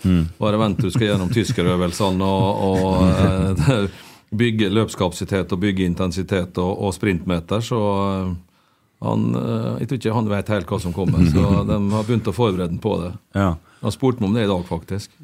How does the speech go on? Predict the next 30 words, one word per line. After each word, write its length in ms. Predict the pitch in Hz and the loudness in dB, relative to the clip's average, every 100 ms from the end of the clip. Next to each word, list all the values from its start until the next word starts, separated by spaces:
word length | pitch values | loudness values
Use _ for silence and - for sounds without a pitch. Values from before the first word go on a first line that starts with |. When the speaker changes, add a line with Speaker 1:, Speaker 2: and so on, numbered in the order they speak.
| 101 | -2
Speaker 1:
Ja. 120 | 98 82 110 120 110 | 0 0 -2 -4 -4
Og 140 | 123 113 | 0 0
så 80 | 131 | 2
kommer 240 | 156 110 | 2 2
en 120 | 104 | 4
Isak. 500 | 92 73 69 71 - 104 - | 2 0 -4 -6 -8 -14 -8
Speaker 2:
Ja. 120 | 92 117 | -2 2
Speaker 1:
Hva 120 | 123 | 4
er 120 | 123 98 | 4 2
det 80 | 92 | 2
vi 80 | |
får 320 | 95 - 90 92 | 0 2 2 4
med 140 | 92 | 2
en 120 | 87 82 | 2 0
Isak, 440 | - 78 - - - | -2 -6 -6 -8 -4
Speaker 2:
Du 60 | |
får 280 | 113 139 110 | 2 2 2
en, 100 | 104 | 2
Speaker 1:
Thorvaldsson? 60 | 104 | 2
Speaker 2:
en, 340 | 104 101 98 | 0 0 0
eh, 440 | 98 98 98 98 92 | 0 -2 -2 -2 -4
fysisk 600 | - 123 101 98 85 - | -2 -2 0 -2 -4 -6
sterk 300 | - 107 - | -2 -2 -2
spiller 440 | - 104 92 110 - _ | -2 0 0 -2 -6 _
som 200 | 113 104 | -6 -4
er 300 | 95 95 92 - | -2 -4 -6 -6
ekstremt 760 | 107 104 - - 127 104 87 85 - - | -6 -6 -10 -8 -2 -2 -2 -4 -10 -4
lojal, 500 | 101 101 101 131 147 | 2 2 2 -2 -2
er 120 | 113 | -2
hardtarbeidende, 800 | 101 123 - 90 90 90 87 113 | 0 0 0 0 0 0 0 -2